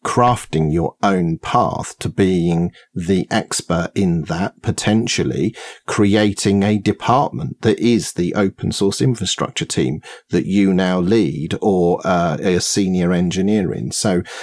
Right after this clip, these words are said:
I think it goes beyond just development as well.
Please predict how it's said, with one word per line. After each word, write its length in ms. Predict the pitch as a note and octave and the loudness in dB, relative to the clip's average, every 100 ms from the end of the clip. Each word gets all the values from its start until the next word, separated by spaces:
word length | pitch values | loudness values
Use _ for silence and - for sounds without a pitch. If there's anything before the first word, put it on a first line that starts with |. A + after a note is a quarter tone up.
| - - | -12 -2
I 120 | A2 | 0
think 260 | - D3+ | 2 2
it 80 | - | 2
goes 220 | G2+ G2+ | 2 2
beyond 400 | - G#2+ G2 F#2 | 2 2 2 2
just 240 | F2 F2+ - | 0 -2 -4
development 540 | F#2 F#2+ E2+ A#1 A#1 | -2 0 -2 -6 -10
as 160 | - - | -12 -6
well. 320 | C#2+ - - | -4 -6 -10